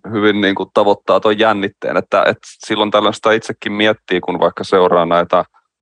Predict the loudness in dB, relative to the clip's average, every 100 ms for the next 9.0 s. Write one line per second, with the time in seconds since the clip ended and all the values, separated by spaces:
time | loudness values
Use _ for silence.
0 | _ _ _ _ _ _ _ -6 -2 0
1 | 0 0 -2 -4 -8 -4 -4 -2 -4 -6
2 | -8 -6 -2 0 -2 -4 -4 -4 -4 -8
3 | -8 -10 _ _ _ -20 -14 -6 0 0
4 | -2 -8 -4 -4 -4 -12 -6 -2 2 2
5 | 2 0 -2 -4 -6 -2 -2 -2 -4 -4
6 | -4 -2 -2 -2 -2 -2 -2 _ _ -4
7 | -2 0 -2 -4 -4 -12 -8 -8 -8 -4
8 | -4 0 0 0 2 2 2 -2 0 -2